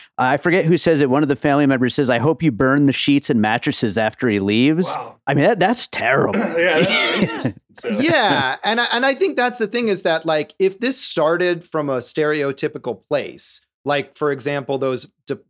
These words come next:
Speaker 3: depictions of Italians, but then it expanded the character beyond that, you could argue that, okay, it's relying on stereotypes, but it establishes a distinctive character with their own identity,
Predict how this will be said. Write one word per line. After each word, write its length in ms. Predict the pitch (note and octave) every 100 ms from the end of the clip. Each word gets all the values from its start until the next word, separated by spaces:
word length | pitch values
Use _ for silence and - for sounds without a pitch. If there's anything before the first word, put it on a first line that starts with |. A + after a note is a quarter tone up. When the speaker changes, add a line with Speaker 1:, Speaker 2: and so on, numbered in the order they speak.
| _ _ -
Speaker 3:
depictions 520 | B2 D3 D#3+ - C#3
of 100 | B2
Italians, 720 | A#2+ D3 D3 B2+ F#2+ F2 - - _ _
but 240 | D#3 E3
then 400 | D#3+ F#3 F3+ E3+ - -
it 120 | E3+
expanded 720 | E3 - - D3+ F3 F#3+ D#3
the 60 | E3
character 500 | - D3+ D3+ - C#3
beyond 540 | B2 A#2 A2+ C#3+ E3+
that, 380 | G3+ B3 A#3+ - _ -
you 160 | F3
could 160 | G#3 G3+
argue 460 | E3 G#3+ F#3 F3 E3
that, 360 | D3+ C3+ - _ _ _
okay, 520 | B3+ C4 - E3+ D#3+ D#3+
it's 260 | D#3+ D#3
relying 460 | C#3+ C#3 D#3 D#3+ D3
on 100 | D3
stereotypes, 800 | - D3+ C#3+ C#3 B2+ C3+ A#2+ -
but 120 | C#3
it 140 | C3+
establishes 800 | C3+ - D#3+ D3+ E3 D3 D#3+ C3+
a 40 | B2
distinctive 580 | B2+ - D3+ D3+ C#3
character 500 | - C#3 C3+ - C#3
with 180 | B2+ C3
their 200 | B2 A#2+
own 160 | C#3 D3
identity, 800 | C#3+ A#2+ C3 C3+ C3 B2+ B2